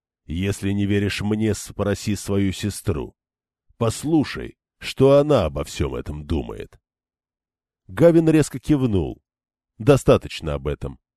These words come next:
Впереди он заметил место, где увидел ту женщину. Он всмотрелся в ряды прачек вдалеке, затем развернулся и зашагал прямиком к ним,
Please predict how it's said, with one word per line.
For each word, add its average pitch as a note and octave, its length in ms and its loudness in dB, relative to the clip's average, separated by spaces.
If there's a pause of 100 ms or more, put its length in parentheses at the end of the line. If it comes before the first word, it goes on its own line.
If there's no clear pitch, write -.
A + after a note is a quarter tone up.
(680)
Впереди G#2 460 2
он A2 160 2
заметил G#2+ 480 2
место, A2+ 400 2
где E2+ 220 -2
увидел F#2+ 440 0
ту A#2 180 -2
женщину. G#2+ 680 -2 (640)
Он B2+ 220 4
всмотрелся C3 680 4
в A#2+ 60 6
ряды B2+ 220 2
прачек C3+ 480 2
вдалеке, A2+ 640 0 (560)
затем G#2+ 440 2
развернулся A2 760 2
и - 20 2
зашагал G2 520 2
прямиком G#2 560 2
к - 140 -14
ним, A2+ 320 -2